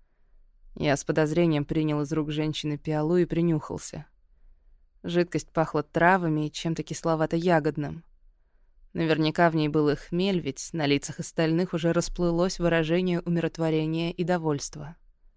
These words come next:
Когда я перестал так сильно волновать здешних обитателей, они вернулись к разговорам и странным ритуалам.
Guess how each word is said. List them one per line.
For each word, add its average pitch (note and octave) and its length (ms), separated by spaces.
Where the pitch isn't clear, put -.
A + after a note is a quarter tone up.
Когда G3 280
я G3+ 160
перестал F#3 440
так D3+ 160
сильно D#3+ 380
волновать D#3+ 460
здешних D#3 420
обитателей, D#3+ 720
они G#3 240
вернулись E3+ 500
к - 80
разговорам E3+ 680
и F3 120
странным D#3 540
ритуалам. D#3+ 600